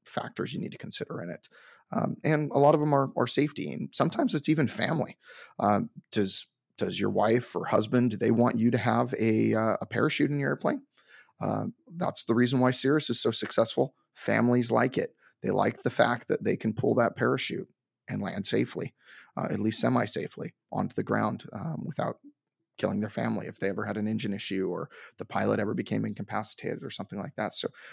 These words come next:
there's, there's selling factors for different types of airplanes for different reasons.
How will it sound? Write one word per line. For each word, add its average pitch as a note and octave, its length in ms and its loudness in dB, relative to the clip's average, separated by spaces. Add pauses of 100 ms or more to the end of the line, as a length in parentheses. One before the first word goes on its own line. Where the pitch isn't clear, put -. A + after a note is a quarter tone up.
(180)
there's, - 400 2 (100)
there's F3 220 4
selling F3 260 6
factors B2 400 2
for A#2 120 0
different - 240 2
types - 200 2
of G2+ 80 0
airplanes G#2+ 360 0
for - 100 -8
different A2 240 -4
reasons. B2 420 -2